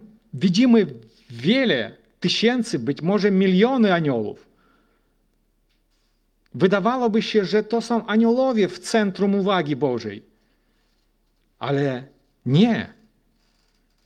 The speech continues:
Ta radość jest dana ludziom. Nie aniołom, chociaż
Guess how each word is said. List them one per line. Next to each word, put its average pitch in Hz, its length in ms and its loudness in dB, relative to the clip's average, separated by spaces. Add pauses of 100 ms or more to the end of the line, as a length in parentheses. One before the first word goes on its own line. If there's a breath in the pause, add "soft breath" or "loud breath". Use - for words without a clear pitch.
(720)
Ta 180 180 2
radość 185 760 -2 (220)
jest 131 360 2
dana 208 560 0 (220)
ludziom. 143 580 0 (1800)
Nie 214 300 2
aniołom, 240 680 0 (460)
chociaż 226 440 0